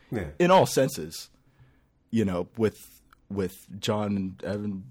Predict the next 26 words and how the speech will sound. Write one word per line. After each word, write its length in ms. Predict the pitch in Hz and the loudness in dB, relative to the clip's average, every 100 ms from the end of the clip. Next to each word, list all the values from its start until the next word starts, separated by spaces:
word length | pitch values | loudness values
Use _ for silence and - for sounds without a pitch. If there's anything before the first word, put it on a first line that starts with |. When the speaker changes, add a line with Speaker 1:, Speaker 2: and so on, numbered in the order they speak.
| - - | -16 -14
Speaker 2:
<laughs> 920 | 120 - - 147 139 - - - - | -12 -6 -6 -4 -2 0 0 0 4
with 120 | 139 | 6
John 280 | 147 147 147 | 8 8 8
and 200 | 165 135 | 6 4
Evan, 280 | 101 113 - - - | 2 -2 -2 -14 -2
John 220 | 131 127 | 4 6
Evans 360 | 120 113 113 113 | 4 4 4 4
and, 300 | 113 107 104 | 2 2 0
uh, 240 | 104 104 | -2 -2
Matthias 400 | 110 98 - 107 | -4 0 2 2
Bossi 640 | 127 110 117 98 95 107 - | 2 2 2 0 -4 -6 0
being 240 | 107 104 | 4 4
the 80 | 98 | 4
bosses 400 | 107 110 110 98 | 4 4 2 -2
that 200 | 104 95 | -2 0
they 140 | 95 | -2
are 440 | 95 120 101 95 117 _ _ _ - | 0 -2 -2 -6 -10 _ _ _ -18
for 460 | - 101 95 - - | -4 0 0 -4 -10
so 300 | - - 113 | -6 2 4
many 300 | 113 110 104 | 4 2 0
other 460 | 107 127 104 92 - _ _ _ _ _ | 0 0 -2 -2 -10 _ _ _ _ _
different 380 | - 101 101 87 | -4 -2 -2 -2
musical 360 | 92 87 92 87 | -4 -6 -8 -8
people 320 | - 87 92 | -6 -6 -6
before 680 | 80 90 - 95 95 90 - | -6 -8 -6 -4 -2 -4 -6
even, 460 | 101 90 85 73 | -6 -4 -4 -6